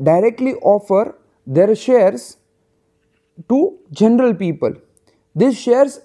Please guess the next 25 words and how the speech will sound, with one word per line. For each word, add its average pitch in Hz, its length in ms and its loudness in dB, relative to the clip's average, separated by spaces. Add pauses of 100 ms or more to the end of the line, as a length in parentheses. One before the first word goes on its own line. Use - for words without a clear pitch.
include, 220 560 -2 (360)
uh, 139 220 -4
equity 196 320 -2
shares, 247 440 -2 (300)
debentures, 202 760 -2 (260)
or 262 180 0
it 226 160 -6
can 208 220 -2
be 170 120 0
a 147 60 2
preference 202 520 -2
shares 190 240 -2
also. 175 480 -2 (760)
Generally, 277 380 0
the 262 140 -2
prices 214 480 0
are 226 160 0
fixed 233 420 -6
by 190 160 2
organization 202 1000 0 (540)
and 262 300 0 (180)
they 190 160 4
offer 233 500 2
the 214 160 2
shares 233 440 -2